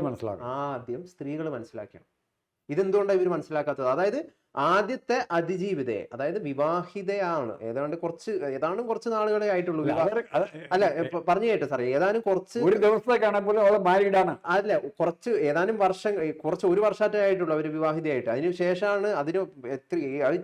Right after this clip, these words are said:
Speaker 2: ചെറിയ കാലയളവിലാണ് വേറെ അന്യ പുരുഷനുമായിട്ട് ബെഡ്റൂം അടക്കം പങ്കിടുന്നത്. അത് പോട്ടെ. അപ്പോ ഇങ്ങനെ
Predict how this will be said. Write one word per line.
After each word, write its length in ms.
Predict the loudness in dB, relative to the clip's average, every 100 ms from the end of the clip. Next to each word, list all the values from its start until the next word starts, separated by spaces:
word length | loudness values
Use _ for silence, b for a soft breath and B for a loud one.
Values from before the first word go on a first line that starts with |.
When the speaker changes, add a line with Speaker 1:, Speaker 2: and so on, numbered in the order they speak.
| -4
Speaker 2:
ചെറിയ 220 | -2 0 2
കാലയളവിലാണ് 560 | 2 2 0 0 0 4
വേറെ 180 | 4 4
അന്യ 180 | 0 0 0
പുരുഷനുമായിട്ട് 540 | -2 -2 0 0 0 -2
ബെഡ്റൂം 260 | 0 -2 -2
അടക്കം 180 | -4 -6
പങ്കിടുന്നത്. 320 | -4 -4 -4
അത് 80 | -4
പോട്ടെ. 160 | -4 -4 b b b b _ -8
അപ്പോ 180 | -4 -2 -2 -4 -12 _ _ -12
ഇങ്ങനെ 340 | -6 -2 0